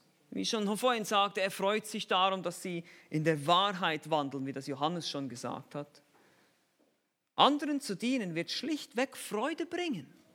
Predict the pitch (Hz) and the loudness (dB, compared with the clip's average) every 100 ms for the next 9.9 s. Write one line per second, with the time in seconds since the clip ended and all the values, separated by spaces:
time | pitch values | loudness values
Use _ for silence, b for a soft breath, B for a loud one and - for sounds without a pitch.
0 | _ _ _ _ _ _ _ _ _ _ | _ _ _ _ _ _ _ _ _ _
1 | - 196 294 262 175 - 156 147 180 214 | -6 -4 2 2 0 -2 0 0 -2 -4
2 | 220 220 185 202 247 277 269 - _ B | -6 -4 -4 0 0 -2 -6 -14 _ B
3 | B B B B _ 139 147 180 226 247 | B B B B _ 2 8 8 6 2
4 | 233 240 233 254 254 285 277 B B B | 0 0 0 0 0 -2 -4 B B B
5 | 147 156 151 147 190 185 226 247 233 226 | -4 0 0 2 2 2 2 -2 -4 0
6 | 262 277 269 _ b b b b - 160 | 0 0 -6 _ b b b b -2 2
7 | 165 160 185 196 254 269 254 - 262 294 | 2 0 0 2 2 0 -2 2 2 2
8 | 285 - b b b b b b b _ | -4 -10 b b b b b b b _
9 | - 160 170 - 180 233 - 285 | -4 -2 -2 2 4 4 0 -4